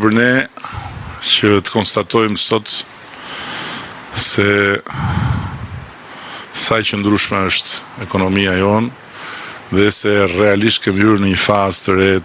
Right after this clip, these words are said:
të zhvillimit të saj, pavarësisht gjitha peripecive, pengesave dhe goditjeve të jashtëzakonshme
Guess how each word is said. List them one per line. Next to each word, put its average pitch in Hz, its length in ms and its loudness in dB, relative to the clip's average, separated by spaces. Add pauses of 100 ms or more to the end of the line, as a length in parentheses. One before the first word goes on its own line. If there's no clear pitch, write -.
të 90 100 4
zhvillimit 87 500 2
të - 40 2
saj, 104 340 2 (920)
pavarësisht 104 540 2
gjitha 98 380 4 (420)
peripecive, 95 800 2 (100)
pengesave 95 640 2 (100)
dhe 104 160 6 (800)
goditjeve 95 640 4 (420)
të 101 140 0
jashtëzakonshme 95 640 0